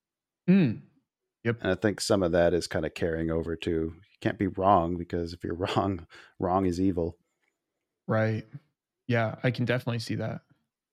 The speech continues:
Speaker 2: But it's, uh, I mean, it's sad. Like, you can't even, like, entertain the other viewpoint anymore on some of these hot button issues.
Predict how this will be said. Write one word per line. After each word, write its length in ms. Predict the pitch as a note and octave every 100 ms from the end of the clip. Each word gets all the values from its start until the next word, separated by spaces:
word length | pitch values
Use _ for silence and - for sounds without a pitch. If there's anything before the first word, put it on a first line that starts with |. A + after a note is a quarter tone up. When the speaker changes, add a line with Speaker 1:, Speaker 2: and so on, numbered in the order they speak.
| _ _
Speaker 2:
But 140 | A2
it's, 260 | A#2 - -
uh, 360 | - F#2 F2 E2+
I 60 |
mean, 100 | G2+
it's 140 | G#2+ -
sad. 260 | A#2+ C#3
Like, 140 | G#2 G2+
you 80 | A2
can't 180 | B2+
even, 240 | A#2+ A2+ A2
like, 160 | G#2
entertain 800 | G#2+ A2 E2+ _ - C#3 C#3+ D3
the 160 | B2 G2+
other 200 | F2+ F2
viewpoint 480 | F2 F2 - E2+ E2+
anymore 460 | E2 E2 E2 E2
on 100 | E2
some 220 | E2 F2+ F2
of 80 |
these 160 | E2+ D#2+
hot 220 | F2+ -
button 260 | - - E2+
issues. 460 | E2 E2+ D#2+ -